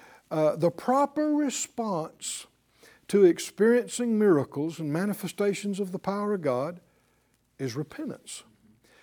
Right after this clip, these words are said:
Now, repentance m-, means change, heart change. And heart change is followed by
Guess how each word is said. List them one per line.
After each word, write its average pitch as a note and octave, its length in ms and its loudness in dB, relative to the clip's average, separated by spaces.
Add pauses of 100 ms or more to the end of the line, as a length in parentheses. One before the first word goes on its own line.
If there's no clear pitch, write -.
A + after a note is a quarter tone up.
(160)
Now, B3 80 6
repentance C4 720 0 (680)
m-, A3+ 200 -2
means A3+ 540 2
change, E3+ 840 -8 (680)
heart - 640 -2 (400)
change. - 640 -10 (920)
And D#3 200 0
heart C4 460 0
change D3+ 640 -4 (160)
is C#3+ 160 -2
followed D#3 560 2
by C#3+ 360 2